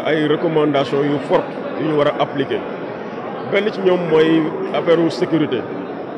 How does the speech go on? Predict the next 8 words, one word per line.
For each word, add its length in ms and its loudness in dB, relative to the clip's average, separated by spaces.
parce 200 -6
que 80 -4
infrastructure 520 -2
bi 100 2
rëy 260 4
na 180 4
yaatu 340 4
na 140 6